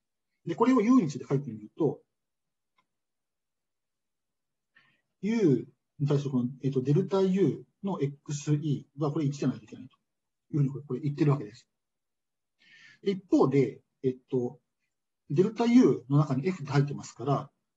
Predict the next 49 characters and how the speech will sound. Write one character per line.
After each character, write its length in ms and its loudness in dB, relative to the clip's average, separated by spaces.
え 80 -8
っ 60 -12
と、 240 -8
こ 100 -6
れ 140 6
は、 360 2
こ 80 2
こ 0 -
に 80 0
書 80 2
い 80 0
て 80 -10
あ 40 -10
る 60 -10
も 120 -8
の 100 -2
は 140 -2
エ 40 2
ッ 80 -2
ク 100 -12
ス 200 -8
エ 60 2
フ 180 -14
以 100 -2
上 120 4
に 60 -4
な 80 -10
り 60 -16
ま 120 -16
す。 140 -20
エ 60 0
ッ 60 -8
ク 80 -14
ス 80 -2
イ 40 4
ー 20 2
全 160 4
部 40 4
ゼ 100 2
ロ 80 6
以 20 6
上 100 4
で 60 -10
す 80 -20
か 60 -20
ら 60 -10
ね。 60 -6
え 100 0
っ 40 -6